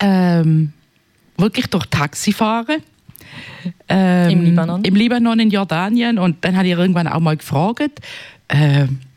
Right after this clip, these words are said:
Speaker 1: die hören ja immer beim, beim Taxifahren, äh, läuft immer Musik. Und da habe ich einmal gefragt, was das ist, was da läuft. Und dann hat eben einer gesagt, ja, das sei eben die Fairuz.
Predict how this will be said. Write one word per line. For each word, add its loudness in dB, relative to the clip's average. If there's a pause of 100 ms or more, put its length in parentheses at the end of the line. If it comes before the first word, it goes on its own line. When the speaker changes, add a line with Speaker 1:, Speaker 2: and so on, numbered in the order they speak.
(240)
Speaker 1:
die 0
hören 0
ja 0
immer 2
beim, -2
beim -2
Taxifahren, -2
äh, -6
läuft -4
immer 2
Musik. 0 (760)
Und 2
da 0
habe 2
ich -2
einmal 2
gefragt, -2
was -2
das -6
ist, -2
was -4
da -2
läuft. -2
Und 0
dann 2
hat 0
eben -2
einer -2
gesagt, -4
ja, 0
das -2
sei -2
eben -2
die -4
Fairuz. -2